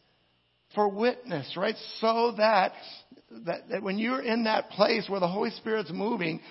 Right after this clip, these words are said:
and, and someone desperately needs to know the love and power of God, that you can be the one who, who speaks to that. I shared with you before that accident story, right? When, uh, uh, the,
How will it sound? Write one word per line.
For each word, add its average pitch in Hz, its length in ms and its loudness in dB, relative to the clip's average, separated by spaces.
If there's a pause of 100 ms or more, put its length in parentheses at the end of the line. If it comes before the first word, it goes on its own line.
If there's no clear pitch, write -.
(260)
and, 185 360 2
and 175 300 -2 (120)
someone 220 420 0 (680)
desperately 220 580 2
needs 220 340 0
to 202 80 0
know 196 500 2
the 156 120 0
love 208 320 6
and 156 160 -4
power - 440 0
of - 200 -4
God, 196 300 2 (260)
that 202 160 4
you 240 460 0
can 220 200 -2
be 233 160 -2
the 220 120 -2
one 233 560 -2 (520)
who, 220 240 0 (280)
who 208 80 -4
speaks - 580 -6
to 220 100 -4
that. - 320 -10 (260)
I 185 60 0
shared 220 240 -2
with 220 100 -4
you 214 80 -4
before 202 300 -4
that 185 140 4
accident 185 480 2
story, 143 240 -4
right? 185 240 2
When, 156 180 0 (420)
uh, 139 140 -4 (260)
uh, 165 100 -6
the, 143 260 -4